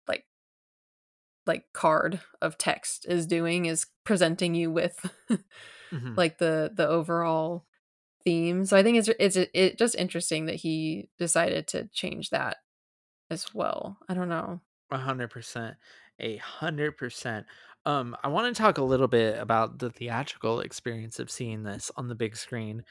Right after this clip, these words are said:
Speaker 2: 'cause,
Speaker 1: Mm.
Speaker 2: um,
Speaker 1: Mm-hmm.
Speaker 2: the straight cut was my first time seeing this on the big screen, and, uh, we all know Noé talks about f-, infamously about the lower decibels used in the scene in the rectum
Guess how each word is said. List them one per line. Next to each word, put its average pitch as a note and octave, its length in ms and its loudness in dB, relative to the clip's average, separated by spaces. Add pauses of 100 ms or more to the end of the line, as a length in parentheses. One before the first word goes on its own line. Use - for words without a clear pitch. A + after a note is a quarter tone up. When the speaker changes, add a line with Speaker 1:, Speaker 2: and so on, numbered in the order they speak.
(240)
Speaker 2:
'cause, E3 380 -4
Speaker 1:
Mm. E3+ 240 -4 (240)
Speaker 2:
um, A2+ 480 -2
Speaker 1:
Mm-hmm. E3+ 120 -2 (240)
Speaker 2:
the - 80 -2
straight E3 280 2
cut E3+ 240 2
was A#2+ 220 -2
my C3 260 0
first - 360 -12
time A2 280 -12
seeing A#2 240 -14
this A#2+ 220 -14
on B2 120 -10
the A2+ 60 -10
big A#2 180 -6
screen, A#2 380 -12 (720)
and, G#2+ 380 -8
uh, A2 220 -6
we D#3 180 4
all G#3+ 220 8
know C#3+ 580 2 (320)
Noé C3 560 -2
talks A#2+ 360 -4
about A#2 500 0
f-, A#2 140 -14 (480)
infamously B2 800 -4
about A#2+ 420 -2 (480)
the C#3 100 2
lower D3 340 8
decibels A#2 720 -6
used A#2+ 300 -6
in A#2 140 -6
the G#2+ 80 -8
scene A#2+ 300 -6
in A2+ 120 -6
the G#2+ 80 -6
rectum G#2+ 580 -6